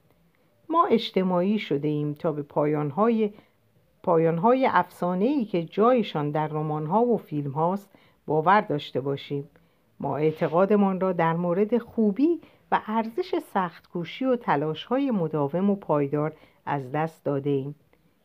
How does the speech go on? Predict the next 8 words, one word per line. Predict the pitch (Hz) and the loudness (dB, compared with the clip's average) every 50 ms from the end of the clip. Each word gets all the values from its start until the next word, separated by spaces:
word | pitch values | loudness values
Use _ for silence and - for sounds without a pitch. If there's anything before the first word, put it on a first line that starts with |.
| _ - | _ -12
بیایید | 165 165 170 170 170 170 170 175 170 170 | -6 0 4 6 6 6 4 2 -2 -2
این | 185 196 202 | 2 4 4
موانع | 196 180 160 151 156 151 156 160 170 180 | 4 4 2 0 0 -2 0 0 0 2
را | 196 196 196 | 2 2 0
یکی | 175 165 165 160 - - 160 | 0 -4 -6 -8 -10 -10 -8
یکی | 165 175 175 170 - 302 294 | -6 -6 -6 -4 -2 -2 0
بررسی | 240 180 143 139 147 139 127 - - 143 | 2 2 0 0 -2 -4 -6 -6 -8 -10
کنیم. | 135 - 147 131 135 135 135 143 | -8 -8 -8 -8 -8 -8 -10 -12